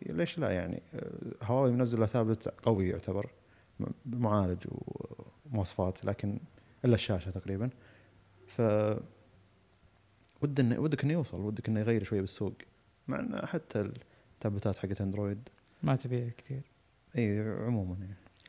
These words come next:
Speaker 2: هو يعني أنا أشوف إن التابلت تزيد في أهمية الشاشة بالنسبة للجوال، وتقل في أهمية الكاميرا.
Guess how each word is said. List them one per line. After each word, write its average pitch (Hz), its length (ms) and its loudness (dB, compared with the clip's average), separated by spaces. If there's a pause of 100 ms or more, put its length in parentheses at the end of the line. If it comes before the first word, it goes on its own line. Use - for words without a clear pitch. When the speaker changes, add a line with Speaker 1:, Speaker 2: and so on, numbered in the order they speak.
Speaker 2:
هو 185 220 8
يعني 170 460 6
أنا 180 120 8
أشوف 165 300 4
إن 156 140 8
التابلت 151 680 6
تزيد 143 380 8
في 156 240 4
أهمية 147 380 6
الشاشة 147 520 4
بالنسبة 139 420 2
للجوال، 127 640 2 (840)
وتقل 156 400 6
في 160 240 6
أهمية 147 380 10
الكاميرا. 131 540 6